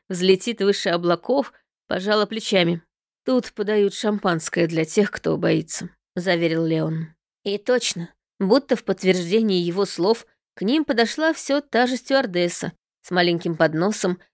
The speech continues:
на котором стояли два бокала желтоватой жидкости с пузырьками.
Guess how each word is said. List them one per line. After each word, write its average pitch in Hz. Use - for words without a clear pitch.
на 190
котором 254
стояли 214
два 185
бокала 190
желтоватой 180
жидкости 180
с -
пузырьками. 180